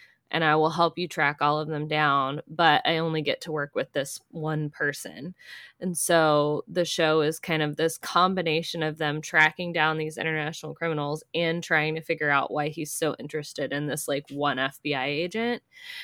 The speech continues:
And it's a really good show. My husband and I have been really enjoying it,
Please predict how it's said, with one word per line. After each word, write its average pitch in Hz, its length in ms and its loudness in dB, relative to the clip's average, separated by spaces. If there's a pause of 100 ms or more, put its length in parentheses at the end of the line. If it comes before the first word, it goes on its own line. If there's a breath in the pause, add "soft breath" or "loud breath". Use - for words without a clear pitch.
(300 loud breath)
And 180 100 -6
it's - 100 -8
a 170 80 -6
really 160 380 0
good 143 260 -4
show. 131 440 0
My 165 140 -6
husband 147 340 -4
and 131 80 -4
I 139 40 -4
have 160 140 -8
been 151 180 -2
really 165 480 2
enjoying 151 540 -4
it, 147 260 -8